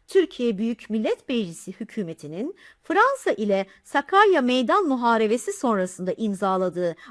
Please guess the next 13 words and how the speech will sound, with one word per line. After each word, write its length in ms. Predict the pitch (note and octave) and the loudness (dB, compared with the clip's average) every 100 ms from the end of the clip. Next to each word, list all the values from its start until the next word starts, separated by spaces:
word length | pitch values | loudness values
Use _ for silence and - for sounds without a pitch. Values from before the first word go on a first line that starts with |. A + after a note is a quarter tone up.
| - | -2
Ankara 500 | D#4 F4+ C#4+ G3+ F3 | 2 2 0 -6 -4
Antlaşması 800 | G3+ G3+ - E3 - D#3+ D#3 - - | -4 -6 -6 -10 -8 -14 -12 -12 -10
ile 420 | - D#3 D3 A#3+ C4+ - _ | -8 -6 -4 -6 -6 -14 _
Güney 380 | - F#4 D#4 G#3+ | -2 0 0 -2
cephesindeki 680 | - F3+ F3 D#3+ D#3+ D3+ G#3 | -4 -6 -8 -12 -12 -12 -14
savaş 640 | - - F3 G#3 - - - - | -4 -2 -2 -4 -6 -12 -14 -20
sona 460 | - - C4 C4 B3 | -20 -10 -6 -6 -6
ermiş 720 | E3 D#3 D#3+ F#3 E4+ - - | -8 -10 -10 -10 -10 -10 -12
ve 320 | E3 F3 F3+ F#3 _ _ | -6 -4 -4 -8 _ _
cephe 720 | F3 G#3+ G#3+ _ D3 F#3+ G4+ - _ _ | -4 -4 -4 _ -8 -4 -4 -8 _ _
kapanmıştır. 920 | - E4 E4 D4+ D4 - C#4+ - - _ _ _ _ _ _ _ _ _ _ _ _ _ _ _ _ _ | -6 -2 -2 -2 -6 -12 -12 -14 -20 _ _ _ _ _ _ _ _ _ _ _ _ _ _ _ _ _
Sevgili 500 | - F4+ D#4+ E4+ E4+ | -2 0 2 4 6
öğrenciler, 920 | D4 C#4 C4+ B3 B3+ C#4 D5 - | 6 6 2 -2 -2 -2 -2 -10